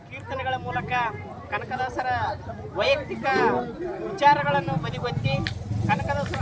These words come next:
ಅನೇಕ ತಮ್ಮ ಆಚಾರ ವಿಚಾರಗಳನ್ನು ಅನೇಕ ಮನೆ ಮನೆಗಳಿಗೆ, ದೇಶ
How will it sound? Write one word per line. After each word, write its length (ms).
ಅನೇಕ 360
ತಮ್ಮ 140
ಆಚಾರ 280
ವಿಚಾರಗಳನ್ನು 600
ಅನೇಕ 260
ಮನೆ 220
ಮನೆಗಳಿಗೆ, 460
ದೇಶ 140